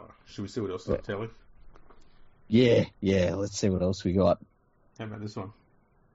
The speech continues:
Speaker 2: Nah.
Speaker 1: <laughs>
Speaker 2: How about not? <laughs>
Speaker 1: Uh,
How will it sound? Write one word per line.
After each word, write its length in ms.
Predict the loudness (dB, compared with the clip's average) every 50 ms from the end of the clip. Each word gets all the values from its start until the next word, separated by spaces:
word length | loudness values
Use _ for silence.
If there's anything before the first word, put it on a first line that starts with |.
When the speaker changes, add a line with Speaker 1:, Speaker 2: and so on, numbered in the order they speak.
| _ _ 2
Speaker 2:
Nah. 520 | 4 6 6 6 4 4 4 4 2 0 -4 -8 -16 _ _ -16 -16 -14 -14
Speaker 1:
<laughs> 1600 | -14 -14 -14 -14 -16 -16 -16 -16 -16 -16 -16 _ -20 -20 -20 _ -12 -12 -12 -10 -10 -10 -10 -10 -12 _ _ _ _ _ _ -10
Speaker 2:
How 160 | -4 -2 -2 2
about 260 | 4 4 4 4 2
not? 220 | 2 0 0 -2 -4 -8 -6 -2 -2 -2 -2 -2 -4 -4 0
<laughs> 240 | 0 2 0 0 _ -2 -2 -2 -2 _ -4 -4 -4 -6 -8 -10 -12 -12 -14 -16 -16 -18 -18 -20 _ _ _ -12 -12 -12 -12 -14 -18 -20 -20 -20 -20 _ _ _ _ _ -20 -20 _ -20 -16
Speaker 1:
Uh, 1040 | -14 -14 -12 -12 -12 -12 -10 -12 -12 -12 -14 -14 -16 -16 -16 -16 -16 -18 -18 -18 -18